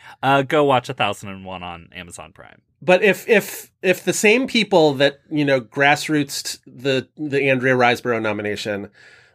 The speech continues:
Speaker 2: also want to support another movie that is not getting the kind of infrastructure to get nominations, uh, f-,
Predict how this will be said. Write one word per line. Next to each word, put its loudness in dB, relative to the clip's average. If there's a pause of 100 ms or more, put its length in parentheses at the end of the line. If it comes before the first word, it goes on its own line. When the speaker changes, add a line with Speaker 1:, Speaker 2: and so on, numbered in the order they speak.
(120)
Speaker 2:
also 2
want 4
to -6
support -2
another 2
movie -4
that -2
is -4
not 0
getting 2
the -2
kind 0
of -4
infrastructure -4 (640)
to 0
get 0
nominations, -4
uh, -2 (180)
f-, -16